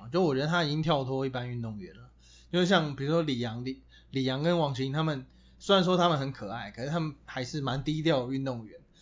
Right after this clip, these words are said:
可是小戴不是，小戴他从以前就很有个性。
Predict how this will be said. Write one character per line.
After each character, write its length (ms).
可 120
是 60
小 180
戴 180
不 100
是， 140
小 160
戴 160
他 180
从 220
以 40
前 180
就 100
很 160
有 100
个 260
性。 220